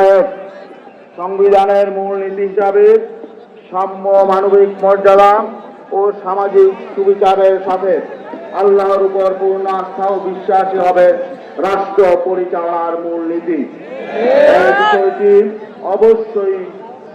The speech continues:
সংবিধানে পুনঃস্থাপন করতে হবে, কারণ বাংলাদেশের অস্তিত্ব ও সার্বভৌমত্বের জন্য ইসলাম হলো রক্ষা কবচ,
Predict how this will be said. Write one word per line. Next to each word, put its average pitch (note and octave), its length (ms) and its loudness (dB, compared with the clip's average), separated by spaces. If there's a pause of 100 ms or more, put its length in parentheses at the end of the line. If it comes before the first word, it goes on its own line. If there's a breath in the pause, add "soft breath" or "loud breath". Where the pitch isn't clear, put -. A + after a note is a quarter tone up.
(240)
সংবিধানে F#3 640 4 (120)
পুনঃস্থাপন F3 720 2 (120)
করতে E3+ 300 0
হবে, D#3 320 -4 (1300)
কারণ G#3+ 420 0 (540)
বাংলাদেশের G3+ 760 0
অস্তিত্ব G3+ 540 -2 (140)
ও G#3 40 6 (120)
সার্বভৌমত্বের G3+ 1080 4
জন্য F#3+ 240 -2 (800)
ইসলাম G3 580 0
হলো F3+ 320 0
রক্ষা F3+ 380 0
কবচ, E3+ 400 2